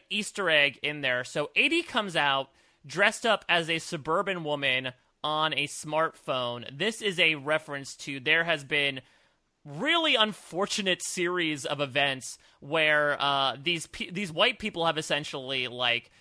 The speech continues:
call the police about black people in non, you know, threatening situations, just doing normal things, but believe that they're threatening them in some sort of way. There's a woman in Oakland who was, who passed by two black people having a barbecue in a park harmlessly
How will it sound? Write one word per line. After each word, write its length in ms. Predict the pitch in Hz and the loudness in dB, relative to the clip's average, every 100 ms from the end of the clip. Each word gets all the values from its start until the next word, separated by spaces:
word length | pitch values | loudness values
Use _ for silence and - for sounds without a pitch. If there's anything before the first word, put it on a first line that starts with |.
| _ | _
call 320 | - - 214 202 | -8 0 2 2
the 140 | 185 | -2
police 500 | - 185 160 165 - | -4 -4 -2 -4 -6
about 500 | 156 151 139 - _ | -2 0 0 -4 _
black 340 | 143 147 151 - | -2 0 0 -2
people 340 | 160 147 147 | -8 -6 -4
in 240 | 143 139 | -4 -2
non, 480 | 135 139 143 143 143 - | 0 2 2 0 -2 -6
you 160 | 147 | -4
know, 240 | 135 117 113 - | -2 -2 -4 -4
threatening 340 | 156 147 147 | -2 -2 -4
situations, 540 | - 143 139 135 139 | -8 -8 -6 -6 -6
just 140 | 123 - | -10 -8
doing 260 | 143 135 | -8 -6
normal 340 | 135 135 139 131 | -4 -4 -4 -6
things, 460 | - 139 123 120 | 0 2 2 -4
but 220 | - 120 - | -8 -10 -8
believe 300 | 135 143 139 | -6 -6 -4
that 120 | 127 | -4
they're 140 | 127 | -6
threatening 420 | 120 143 113 131 | -6 -4 -4 -6
them 140 | 127 120 | -8 -8
in 60 | |
some 220 | 123 135 131 | -8 -10 -8
sort 180 | 135 | -10
of 60 | 123 | -6
way. 340 | 123 123 120 - - - | -2 -2 -2 -8 -20 -10
There's 180 | - 175 | -4 -2
a 40 | 196 | 0
woman 340 | 185 247 262 | -2 0 2
in 160 | 247 202 | 2 0
Oakland 540 | 170 180 165 143 131 - _ _ | -2 -2 -2 -2 -4 -12 _ _
who 420 | - 160 151 143 - | -4 -2 -2 -4 -10
was, 360 | 151 170 151 147 - _ 151 160 | 0 0 0 -6 -14 _ -16 -10
who 120 | 180 | -10
passed 340 | - 208 208 - | -2 2 2 4
by 160 | 196 | 0
two 200 | 180 202 | 0 -4
black 280 | 156 151 - | 2 2 2
people 180 | 160 143 | -4 -2
having 280 | 147 139 135 | 0 0 -2
a 40 | |
barbecue 560 | 123 131 139 139 - 139 | -4 -2 -2 -6 -8 -6
in 120 | 123 | -6
a 60 | |
park 380 | 117 - 160 147 | -6 -2 -2 -2
harmlessly 720 | - 147 143 135 - 131 113 | -2 -2 -2 -8 -6 -4 -4